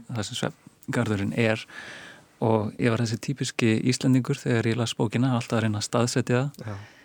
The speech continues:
Speaker 1: Ég var komin til Vestfjarða og svo til Austfjarða. Em,
Speaker 2: Mhm.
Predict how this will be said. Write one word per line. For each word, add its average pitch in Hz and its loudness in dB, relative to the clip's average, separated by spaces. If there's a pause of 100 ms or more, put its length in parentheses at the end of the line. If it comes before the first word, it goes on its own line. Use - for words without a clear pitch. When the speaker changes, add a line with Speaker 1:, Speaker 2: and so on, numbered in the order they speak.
(180)
Speaker 1:
Ég - -12
var 98 -4
komin 110 0
til 110 0
Vestfjarða 123 0
og 127 -4
svo 123 -2
til - -6
Austfjarða. 123 0 (140)
Em, 110 -2
Speaker 2:
Mhm. 113 -2